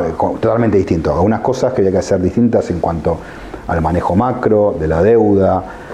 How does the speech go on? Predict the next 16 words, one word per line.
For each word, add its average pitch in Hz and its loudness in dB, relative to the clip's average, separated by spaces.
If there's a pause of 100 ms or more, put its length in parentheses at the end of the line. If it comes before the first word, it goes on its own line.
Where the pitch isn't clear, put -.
(120)
de 78 0
la 78 0
política 82 0
productiva, 95 2
la 80 0
política 87 0
energética, 151 0 (1040)
este, 104 0
pero 117 2
también 110 2
representado, 104 2
obviamente, 123 2
porque - -6
digo, 73 0 (180)
eh, 78 -4 (120)
eh, 76 -4